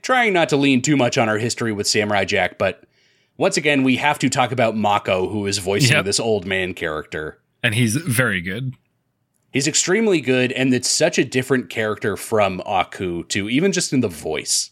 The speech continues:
Speaker 2: Oh, yeah, yeah. Uh, everything about it. He's very calm. He's very, like, meth-, not methodical. That's not the word I want. But he's, he's, like, chill and kinda
Speaker 1: Mm-hmm.
Speaker 2: just, like,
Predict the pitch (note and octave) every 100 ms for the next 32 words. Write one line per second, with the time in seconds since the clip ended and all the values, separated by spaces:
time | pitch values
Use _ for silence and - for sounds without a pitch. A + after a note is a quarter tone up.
0 | - E3 B2+ F#2+ - B2 A2+ - _ C3
1 | A2 G#2+ G#2+ F#2+ - - D3+ D3+ D3+ A#2+
2 | G#2 G2 G2 - B2 G#2+ A#2+ B2 - C3
3 | A#2 B2 B2+ B2 A#2 A2 A2+ G#2 F#2+ -
4 | _ _ _ _ _ _ _ _ D3+ C#3
5 | - D#3 B2 A2+ - F2+ F2 F#2+ G2 -
6 | F2 E2+ D#2+ D#2+ D#2+ E2 - C3+ B2 C#3
7 | D3+ D#3 D#3 C3 A2+ B2 A2 - - _
8 | _ _ _ _ _ - - G3 G3 G3
9 | G3 G3+ - _ _ B2 - D#3 D#3 D3
10 | C3 C#3+ G2 C3+ A#2+ A2+ -